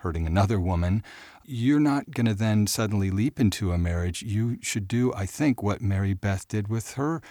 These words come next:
ex, now current husband, which is, uh, develop a friendship and see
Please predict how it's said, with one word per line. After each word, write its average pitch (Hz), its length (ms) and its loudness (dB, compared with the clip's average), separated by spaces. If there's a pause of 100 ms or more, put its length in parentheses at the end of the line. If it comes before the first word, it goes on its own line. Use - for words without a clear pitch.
(200)
ex, - 340 0
now 90 360 2 (180)
current 98 340 2
husband, 98 460 -2
which 113 220 -4
is, 120 160 -2 (640)
uh, 113 40 -2
develop 107 500 2
a - 60 -6
friendship - 680 0 (300)
and 110 200 4
see 131 380 4